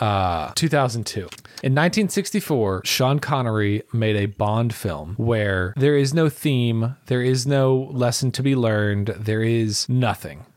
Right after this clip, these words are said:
Right? It is just rock'em sock'em womanizer. Y-, you know, you could not, other than shaken, not stirred, there isn't a quote from this film that you would get, like, tattooed on your body.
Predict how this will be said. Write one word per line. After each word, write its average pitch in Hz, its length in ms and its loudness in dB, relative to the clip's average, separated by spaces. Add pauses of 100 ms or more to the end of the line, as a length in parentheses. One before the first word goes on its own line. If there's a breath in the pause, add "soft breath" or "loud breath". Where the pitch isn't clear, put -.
Right? 117 260 0
It 131 160 2
is 117 160 0
just - 360 -2
rock'em 135 360 2
sock'em 127 640 2
womanizer. 120 1040 2
Y-, 143 160 0
you 147 80 0
know, 127 140 2
you 147 340 2
could 156 180 0
not, 156 300 2
other 160 180 4
than 156 160 2
shaken, 147 560 2
not 135 220 0
stirred, 131 580 0
there 131 120 2
isn't 139 260 2
a 127 60 -4
quote 135 340 0
from 127 160 -2
this 117 160 0
film 123 400 0
that 110 140 -2
you 120 180 2
would 113 120 0
get, 123 200 -4
like, 107 240 -4
tattooed 135 500 0
on 120 160 0
your 117 120 2
body. 92 500 -4